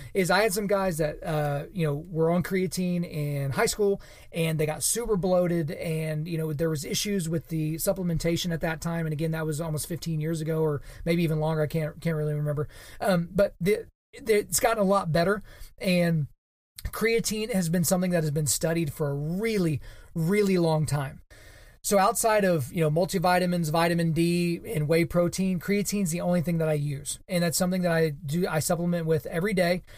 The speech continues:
and it's mainly for muscle recovery. It's not for muscle growth. I don't really want much more muscle growth. I just basically need it for the recovery, okay?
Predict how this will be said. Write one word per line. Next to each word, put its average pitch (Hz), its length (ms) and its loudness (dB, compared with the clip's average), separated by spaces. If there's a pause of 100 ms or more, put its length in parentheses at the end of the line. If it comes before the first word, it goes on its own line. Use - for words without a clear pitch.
(160)
and 180 160 2
it's 160 140 -2
mainly 180 360 2
for 180 140 -2
muscle 165 300 0
recovery. 151 420 0
It's 135 120 -8
not 160 180 -4
for 165 100 0
muscle 165 300 0
growth. 156 260 2
I 156 80 0
don't 160 240 -2
really 165 180 -2
want 165 300 -2
much 156 180 -2
more 160 160 -2
muscle 151 300 0
growth. 139 240 -2
I 147 80 -2
just 139 180 -4
basically 165 400 -2
need 156 160 0
it 151 120 -8
for 156 100 -2
the 143 80 -4
recovery, 135 480 -4
okay? 160 320 -2